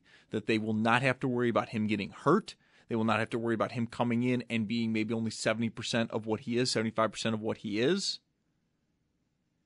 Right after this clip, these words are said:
And I look at the first four months,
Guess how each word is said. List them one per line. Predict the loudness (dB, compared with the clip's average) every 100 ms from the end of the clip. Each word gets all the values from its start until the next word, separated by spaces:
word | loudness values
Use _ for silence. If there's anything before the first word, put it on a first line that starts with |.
| _ _ _ _ 0
And | 4
I | 4
look | 6 4 2
at |
the | -2
first | 0 0 0
four | -2 0
months, | 2 2 0 -2 -6